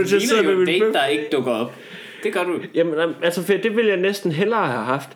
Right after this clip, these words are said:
Speaker 1: Mm.
Speaker 2: Altså, for der er rigtig meget, der begynder bare, jeg var, kom ret tidligt, jeg tror, det er derfor,
Speaker 1: Ja.
Speaker 2: jeg kunne nå at få et bord, men
Speaker 1: Ja.
Speaker 2: der begynder bare at vrimle ind med mennesker, mens jeg
Speaker 1: Ja.
Speaker 2: sidder alene ind midt på den der
Speaker 1: Ja.
Speaker 2: restaurant.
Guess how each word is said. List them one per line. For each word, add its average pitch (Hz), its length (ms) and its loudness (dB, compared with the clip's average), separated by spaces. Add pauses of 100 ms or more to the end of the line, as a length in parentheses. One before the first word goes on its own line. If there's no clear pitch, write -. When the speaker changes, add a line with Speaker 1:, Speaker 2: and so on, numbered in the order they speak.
(120)
Speaker 1:
Mm. 117 160 -2
Speaker 2:
Altså, 131 160 0
for 165 100 2
der 165 120 0
er 156 120 -2
rigtig 202 200 2
meget, 156 240 -2
der 156 80 2
begynder 151 240 0
bare, 127 280 0
jeg 151 100 2
var, 160 240 0
kom 151 160 -2
ret 160 140 0
tidligt, 208 480 -2
jeg 135 80 0
tror, 156 140 2
det 151 80 0
er 180 40 4
derfor, 156 140 0
Speaker 1:
Ja. 143 60 2
Speaker 2:
jeg 120 60 0
kunne 160 80 2
nå 160 40 4
at 143 80 -2
få 165 100 2
et 170 100 0
bord, 185 440 -2
men - 100 -10
Speaker 1:
Ja. 131 60 2
Speaker 2:
der 143 60 4
begynder 147 260 0
bare 131 200 0
at 127 80 -6
vrimle 147 360 2
ind 123 100 0
med 123 80 -4
mennesker, 127 420 -2
mens 120 240 0
jeg 123 60 -2
Speaker 1:
Ja. - 60 -4
Speaker 2:
sidder 135 220 2
alene 127 640 0
ind 117 120 -2
midt 117 200 -4
på 117 80 -8
den 113 180 -4
der 107 60 -2
Speaker 1:
Ja. 107 60 0
Speaker 2:
restaurant. 117 300 -4